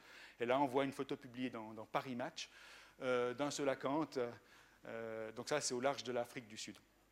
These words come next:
Alors, pourquoi tant d'intérêt autour de, de ce poisson, hein ? Ça a été décrit comme la découverte zoologique du vingtième siècle. Je suis assez d'accord, même si c'est peut-être pas très objectif. Euh, pourquoi ? Parce que c'est un poisson effectivement particulier. La majorité des poissons qu'on connaît aujourd'hui, les poissons d'eau douce, des poissons,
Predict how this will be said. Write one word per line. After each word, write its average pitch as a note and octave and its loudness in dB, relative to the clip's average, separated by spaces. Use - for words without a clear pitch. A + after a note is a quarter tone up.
Alors, C#3+ 6
pourquoi F#3 8
tant G3 4
d'intérêt E3+ 8
autour D3+ 2
de, C3 2
de A#2+ -8
ce - -6
poisson, D3+ 0
hein ? C#3 0
Ça D3+ -2
a - 2
été C#3 -2
décrit C#3+ -2
comme B2 -4
la F3+ 2
découverte D3+ -2
zoologique C#3+ -2
du A#2+ -12
vingtième A#2 -8
siècle. D3 -2
Je - -16
suis - -12
assez - -10
d'accord, A#2+ -4
même G#2+ -10
si A2 -20
c'est - -20
peut-être - -20
pas - -12
très G#2+ -14
objectif. A#2+ -12
Euh, C#3 0
pourquoi ? G3 6
Parce G#3+ 2
que A3 -2
c'est G3+ 2
un F#3+ 2
poisson F#3+ 0
effectivement E3 -2
particulier. C3 -4
La A#2+ -6
majorité F#3 4
des E3 4
poissons D#3 0
qu'on C3+ -6
connaît D3 0
aujourd'hui, C3+ -2
les E3+ 0
poissons B2 -4
d'eau C3+ -2
douce, E3 -2
des B2 -8
poissons, G#2 -10